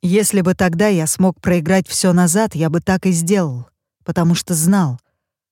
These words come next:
если я предъявлю ей собранные доказательства, наш брак будет разрушен навсегда». «А как же насчёт другого изречения: «И истина сделает вас свободными»?» спросила Лори.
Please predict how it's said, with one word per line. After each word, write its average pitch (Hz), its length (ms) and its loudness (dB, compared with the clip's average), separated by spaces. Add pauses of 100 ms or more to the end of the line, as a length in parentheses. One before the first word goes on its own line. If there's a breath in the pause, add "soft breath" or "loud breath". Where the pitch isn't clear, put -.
если 208 360 2
я 220 220 2
предъявлю 185 520 0
ей 180 220 2
собранные 175 580 2
доказательства, 170 880 -2 (280)
наш 180 280 2
брак 190 340 0
будет 165 360 -2
разрушен 170 640 0
навсегда». 160 640 -4 (1800)
«А 208 140 2
как 262 240 -2
же 254 140 0
насчёт 277 360 0
другого 254 520 2
изречения: 165 760 -2 (220)
«И 190 280 2
истина 240 400 0
сделает 185 520 0
вас 180 200 0
свободными»?» 180 800 -2 (1120)
спросила 156 600 -4
Лори. 135 400 -6